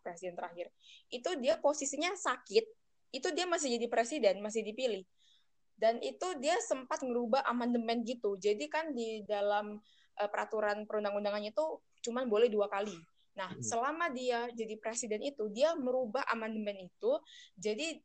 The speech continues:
Speaker 1: ya udah, dia bisa sampai sebelas tahun itu jadi presiden. Bahkan wak-, apa, dalam posisi dia sakit, stroke, nggak bisa ngapa-ngapain,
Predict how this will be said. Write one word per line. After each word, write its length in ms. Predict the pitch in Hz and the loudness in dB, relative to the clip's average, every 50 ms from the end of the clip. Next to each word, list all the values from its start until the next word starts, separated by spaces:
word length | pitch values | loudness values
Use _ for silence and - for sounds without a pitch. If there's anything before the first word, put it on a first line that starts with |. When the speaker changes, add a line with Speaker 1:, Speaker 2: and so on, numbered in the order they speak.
| _ - | _ -6
Speaker 1:
ya 200 | 208 208 208 254 | -2 0 0 0
udah, 280 | 277 214 220 214 214 | 0 0 -2 -2 -2
dia 160 | 190 185 254 | -2 -2 -2
bisa 240 | 262 226 247 240 - | -2 -2 -4 -4 -6
sampai 400 | 226 196 220 202 202 - - 202 - - _ | -6 -4 -4 -6 -4 -2 -2 -2 -2 -4 _
sebelas 480 | - - - - 190 202 202 214 - - | -8 -8 -6 -4 0 0 0 0 0 -2
tahun 320 | - 220 214 220 226 226 | 0 2 0 0 0 -2
itu 80 | 220 269 | -6 -6
jadi 200 | 240 240 202 208 - | -6 -4 -6 -6 -6
presiden. 480 | - 196 196 214 220 190 180 170 170 170 - _ _ _ _ _ | -6 -6 -4 -4 -4 -4 -6 -6 -8 -10 -18 _ _ _ _ _
Bahkan 300 | - - - - 247 269 277 | -6 -6 -4 -2 -4 -2 0
wak-, 260 | 254 233 233 - - _ _ _ - 220 | -2 -2 -4 -6 -14 _ _ _ -10 -10
apa, 280 | 214 - 262 269 269 - - _ _ _ - | -6 -4 -4 -4 -4 -8 -12 _ _ _ -6
dalam 280 | 214 202 202 208 214 208 | -2 0 2 2 2 4
posisi 320 | 214 220 220 220 226 269 262 | 2 2 2 2 -2 2 4
dia 160 | 262 262 262 | 4 6 6
sakit, 440 | - 196 202 - - 294 285 - - | 4 2 0 0 2 2 2 2 2
stroke, 400 | - - - 262 262 277 277 233 | -4 -2 2 4 4 4 4 4
nggak 120 | 208 196 196 | 2 2 2
bisa 200 | 196 208 220 196 | 2 -2 -4 -2
ngapa-ngapain, 640 | 196 196 202 202 202 202 - 196 190 208 254 277 | -2 -2 -2 -2 -4 -2 0 2 2 4 2 2